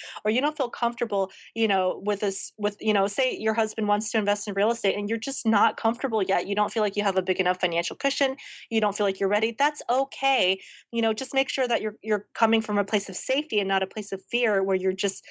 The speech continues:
self-sabotaging. That's, those are two different things. But, you know, you need to do what you feel comfortable and safe doing. And then you need to trust that decision once you make it. You know, if you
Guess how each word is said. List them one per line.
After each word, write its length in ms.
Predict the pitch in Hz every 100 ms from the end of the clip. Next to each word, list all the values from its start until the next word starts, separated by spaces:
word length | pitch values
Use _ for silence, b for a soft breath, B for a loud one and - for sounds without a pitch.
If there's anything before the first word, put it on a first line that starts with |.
| B -
self-sabotaging. 920 | 190 185 - 214 202 - - - -
That's, 300 | 196 202 -
those 260 | 190 202 196
are 60 | 196
two 160 | 214
different 320 | 190 185 180
things. 320 | 190 170 185 - B B -
But, 140 | 220
you 80 | 214
know, 160 | 208 202
you 160 | 214
need 180 | 262 320
to 80 | 285
do 160 | 240 226
what 140 | 208
you 160 | 214 220
feel 200 | 226 214
comfortable 460 | 214 202 208 196
and 100 | 196
safe 260 | 196 190 -
doing. 420 | 269 247 185 190 B B -
And 240 | 226 214
then 180 | 214 214
you 100 | 214
need 180 | 220 220
to 80 | 233
trust 340 | - 202 -
that 140 | 190 202
decision 420 | 190 214 202 196
once 200 | 196 202
you 60 |
make 240 | 202 269 190
it. 80 | -
You 80 |
know, 120 | 185 185
if 120 | 220
you 240 | 214 202